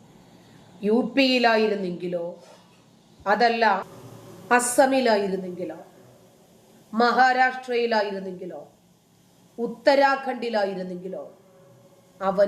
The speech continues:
ഇന്നിപ്പോൾ ബാക്കിയുണ്ടാകുമായിരുന്നില്ല. തീഹാർ ജയിലിലാണെങ്കിൽ പോലും ആ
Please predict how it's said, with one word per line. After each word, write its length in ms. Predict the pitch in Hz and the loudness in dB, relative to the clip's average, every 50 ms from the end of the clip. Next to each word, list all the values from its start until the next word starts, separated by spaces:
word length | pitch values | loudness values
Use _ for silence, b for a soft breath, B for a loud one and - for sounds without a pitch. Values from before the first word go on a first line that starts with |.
| 202 196 | 0 -2
ഇന്നിപ്പോൾ 500 | 202 214 214 208 185 - - 196 196 190 190 190 - - - 180 160 185 | -6 -4 -4 -6 -6 -4 -4 -2 -2 0 -2 -2 -6 -10 -16 -8 0 2
ബാക്കിയുണ്ടാകുമായിരുന്നില്ല. 1600 | 208 208 214 226 233 233 233 - - 233 226 214 208 208 196 190 185 180 175 180 180 180 180 180 180 175 170 160 156 160 160 156 - - - - - - - - - - - B B B B B B B B B - - 240 | 4 4 4 2 0 -2 -4 -8 -10 -8 -8 -8 -6 -4 -4 -2 -2 -4 -6 -8 -10 -10 -8 -8 -10 -10 -12 -12 -14 -16 -16 -18 -20 -20 -20 -20 -20 -20 -20 -20 -20 -20 -20 B B B B B B B B B -6 -2 0
തീഹാർ 420 | 240 254 254 220 240 262 277 285 277 - - | 2 2 2 4 4 4 4 2 2 0 2
ജയിലിലാണെങ്കിൽ 800 | 285 285 285 277 277 277 269 269 269 262 254 240 226 233 233 220 - | 2 2 2 2 0 2 2 2 2 0 -2 -4 -6 -6 -6 -6 -4
പോലും 280 | - 220 214 214 202 202 214 220 - - b b b b b b b 220 | -4 -2 -2 -2 -4 -6 -8 -12 -16 -20 b b b b b b b -4
ആ 120 | 220 247 | 0 0